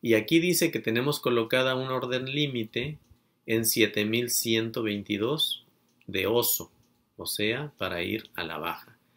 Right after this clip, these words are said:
Para los que son un poco más desesperados, comprenderán que van a tener que dejar pasar dos o tres velas más para que el precio llegue allá y se ejecute la orden que tenemos puesta.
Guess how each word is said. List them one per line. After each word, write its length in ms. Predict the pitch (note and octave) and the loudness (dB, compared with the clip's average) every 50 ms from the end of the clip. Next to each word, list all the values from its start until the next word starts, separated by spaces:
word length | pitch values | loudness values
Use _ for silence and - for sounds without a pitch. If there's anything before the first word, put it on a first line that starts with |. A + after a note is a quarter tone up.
| _ _ _ _ _ _ - - _ - - _ | _ _ _ _ _ _ -20 -20 _ -20 -16 _
Para 200 | - A#2+ A#2 A#2+ | 2 4 4 6
los 140 | B2 B2 B2 | 6 4 4
que 100 | - C#3 | 4 4
son 180 | C#3+ C#3+ C#3+ D3+ | 4 4 4 2
un 80 | D3+ | 2
poco 220 | D3 D3+ C#3+ C#3 C#3+ | 2 2 0 0 0
más 200 | C#3 C#3 C#3 C3+ | 0 0 0 0
desesperados, 680 | C#3 C3+ - - - - D3 C3 B2+ B2 A#2+ C3 - | 0 0 0 0 0 2 2 4 4 4 2 2 0
comprenderán 760 | - - A#2+ A#2 A2 A#2 A2 A2 G#2+ G#2+ A2+ A2 A2+ A#2+ B2+ B2+ | 0 0 0 0 2 2 2 2 4 4 4 4 4 2 0 0
que 100 | - B2 | -2 -2
van 140 | A2+ A2+ | 0 0
a 80 | A#2+ A#2 | -2 -2
tener 280 | - A#2 A2+ A2 A2+ - | -2 -2 -2 -2 -2 -2
que 100 | A#2+ A2+ | -2 -2
dejar 320 | A2 G#2+ - A#2 A2+ - | -2 -2 -4 -4 -4 -4
pasar 440 | - A2 A2 - - A2+ A#2 A#2 A2 | -2 0 0 2 2 2 0 0 -2
dos 220 | G#2+ G#2 G2+ - | -2 -2 -2 -2
o 100 | A#2+ A2 | -4 -4
tres 260 | - - A2+ A2 G#2+ | -4 -2 -2 -2 -2
velas 360 | A2 A2+ A2+ A#2+ A#2+ A#2+ B2 B2+ | -2 -2 0 0 -2 -2 -2 -2
más 340 | B2+ B2 A#2+ A#2 A#2+ - | -2 -2 -2 -2 -4 -4
para 280 | - - A2 G2+ F#2 F2+ | -4 -4 -4 -4 -4 -4
que 80 | - G2+ | -4 -6
el 100 | G2 - | -6 -4
precio 340 | - G2+ G2+ G2 - A#2 | -4 -4 -2 -2 -2 -2
llegue 360 | A2+ A2 A2 A2 A2+ A#2 B2+ C3 | 0 0 0 0 0 0 -2 -4
allá 460 | C3 C3 C#3+ C3+ B2+ B2 B2+ C#3+ D#3+ - | -4 -2 -2 0 0 -2 -4 -6 -8 -6
y 100 | A2 - | -4 -4
se 120 | - A2 | -4 -4
ejecute 580 | - - - - - - - A2 G#2 - - A2+ | -6 -10 -14 -16 -14 -10 -10 -10 -8 -6 -4 -4
la 160 | A2 F#2 F2+ | -2 -2 -2
orden 320 | F2+ F#2 F#2 F#2 F#2+ F#2+ | -4 -4 -6 -8 -10 -10
que 80 | F2+ F2 | -12 -14
tenemos 400 | - - F#2 F#2 F#2 F#2 F2+ - | -12 -12 -14 -14 -14 -16 -16 -12
puesta. 460 | - - D#3+ F3 E3+ - - - - | -6 -4 -4 -4 -4 -6 -10 -16 -20